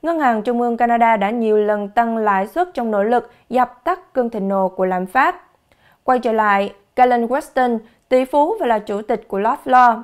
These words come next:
đã nói rằng các nghị sĩ vào đầu tháng, "Hãy tin tôi, các cửa hàng tạp hóa không thể gây ra lạm phát lương thực", và cho biết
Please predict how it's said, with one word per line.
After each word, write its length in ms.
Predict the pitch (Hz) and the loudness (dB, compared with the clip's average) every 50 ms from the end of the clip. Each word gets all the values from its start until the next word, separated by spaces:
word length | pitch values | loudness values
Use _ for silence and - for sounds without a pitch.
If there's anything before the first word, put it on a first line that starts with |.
| - _ | -14 _
đã 140 | - 214 208 | -6 -4 -4
nói 280 | 214 214 220 254 330 330 | -4 -4 -4 -6 -4 0
rằng 260 | 277 247 233 220 208 - - _ _ _ _ _ | 0 0 0 -2 -4 -8 -16 _ _ _ _ _
các 180 | - 370 381 285 | -4 -2 0 2
nghị 120 | 240 214 | 0 0
sĩ 340 | 214 - 226 208 208 220 269 | 0 -2 -2 0 0 -2 -2
vào 300 | 285 277 240 220 214 208 | 0 2 2 2 2 2
đầu 200 | 208 214 208 202 | 0 0 0 0
tháng, 360 | 208 247 226 233 247 320 370 - _ - _ _ _ | -2 -4 -4 -4 -4 -4 -6 -10 _ -20 _ _ _
"Hãy 220 | _ - 226 220 240 | _ -2 -2 -2 0
tin 220 | - 320 311 311 | -2 -2 -4 -2
tôi, 340 | 302 302 294 294 285 277 233 - - _ _ _ _ | 0 2 4 4 4 2 0 -4 -10 _ _ _ _
các 240 | - 359 381 381 - | -2 -2 -2 0 0
cửa 120 | - 220 220 | 2 2 2
hàng 320 | 247 269 262 240 226 220 | 2 -2 -4 -4 -4 0
tạp 200 | 220 226 226 - | -2 -2 -2 -2
hóa 220 | - 233 247 339 466 - | -6 -6 -6 -6 -8 -6
không 240 | - 349 311 294 | -4 -4 -4 -2
thể 160 | 277 - 196 190 | -2 -4 -4 -2
gây 160 | 226 226 226 | -2 -4 -4
ra 220 | 214 240 220 214 | -2 0 0 0
lạm 240 | 214 208 196 185 185 | 2 0 0 -2 -2
phát 260 | 185 - 311 359 349 | -2 -4 -4 -2 -2
lương 160 | 262 233 226 | -2 -4 -4
thực", 280 | 226 247 240 214 220 - _ _ _ _ | 0 0 0 0 -2 -8 _ _ _ _
và 160 | 208 226 220 | -2 -2 0
cho 160 | 220 254 240 | 2 0 0
biết 340 | 220 240 311 370 427 - | 0 0 -2 -4 -6 -8